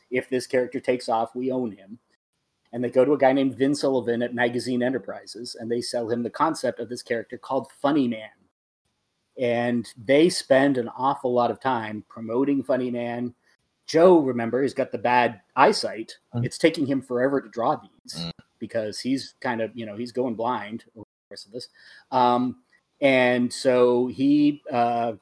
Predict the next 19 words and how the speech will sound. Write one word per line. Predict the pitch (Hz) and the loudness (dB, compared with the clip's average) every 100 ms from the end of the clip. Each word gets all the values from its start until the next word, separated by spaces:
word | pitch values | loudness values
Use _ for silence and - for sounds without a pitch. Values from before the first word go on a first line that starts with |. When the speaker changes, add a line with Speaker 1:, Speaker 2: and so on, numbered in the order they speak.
| _ - | _ -14
Speaker 1:
still | - 165 143 | 4 6 6
goes | 135 131 | 2 2
ahead | 135 147 | 2 2
and | |
draws | 127 113 104 | 0 0 -2
it. | 120 - | -10 -8
You | 117 | -6
know, | 113 101 | -6 -8
they're | 120 110 | -8 -8
still | - 135 | -2 0
hoping | 123 147 120 | 0 0 -2
that | 113 | -2
the | 117 | -6
name | 117 139 135 123 | -2 0 2 0
Siegel | 120 135 127 | -4 -8 -6
and | 120 104 | -6 -6
Schuster | 131 - 104 | -8 -8 -10
means | 107 151 156 - | -2 0 0 -6
something. | 107 95 104 110 | -12 -14 -20 -16